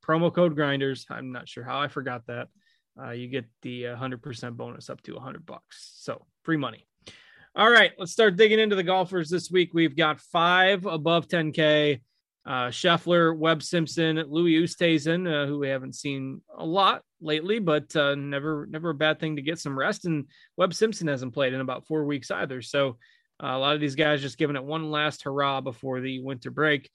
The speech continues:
So Scheffler, Simpson, Oosthuizen, Cam Smith, uh, was, uh, one of the spectacular fails, uh, by me, um, last week as part of my bad lineups. I guess he didn't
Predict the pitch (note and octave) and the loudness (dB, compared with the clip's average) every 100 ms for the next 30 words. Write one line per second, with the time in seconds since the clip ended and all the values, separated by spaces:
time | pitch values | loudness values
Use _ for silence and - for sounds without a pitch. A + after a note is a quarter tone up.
0 | _ _ _ C3+ A#2 F#3+ F#3 F3+ - F3+ | _ _ _ -10 2 2 2 -2 0 -4
1 | F3 D#3 E3+ D3 E3+ D#3+ C#3 C3 E3 F3 | -4 -4 -2 -2 0 -2 -2 -4 0 0
2 | E3 - E3 E3+ - _ _ _ _ _ | -2 -2 4 4 2 _ _ _ _ _
3 | - B2+ B2+ B2+ B2+ C3 B2 B2+ C3+ C3 | -12 -6 -4 -2 -2 -4 -4 -4 -2 -2
4 | B2+ C#3 B2+ - B2+ - D3 C3 C3 A#2+ | -4 -6 -8 -10 -10 -4 -4 -2 -6 -6
5 | D#3 D3 C#3 C#3 A#2+ C3 B2+ B2+ B2 B2+ | 0 2 2 0 -2 -4 -2 -4 -6 -8
6 | C#3 C#3+ C3 C3 C3+ C#3+ C#3+ _ C#3 B2+ | -10 -4 -2 0 -2 -4 -6 _ -10 -8
7 | B2+ C3 C3 B2+ C3 E3+ _ _ _ _ | -8 -10 -10 -12 -14 -18 _ _ _ _
8 | _ - C#3+ C3+ - C#3+ C#3+ C#3+ A2+ C#3 | _ -6 -2 -2 -2 -4 -2 -4 -2 -2
9 | C3+ C3 C3 B2+ C3 C3 C3 C3+ C3+ C#3 | 0 -2 -4 -2 -4 -4 -6 -10 -10 -12
10 | B2+ C3 B2+ A#2+ | -10 -10 -12 -14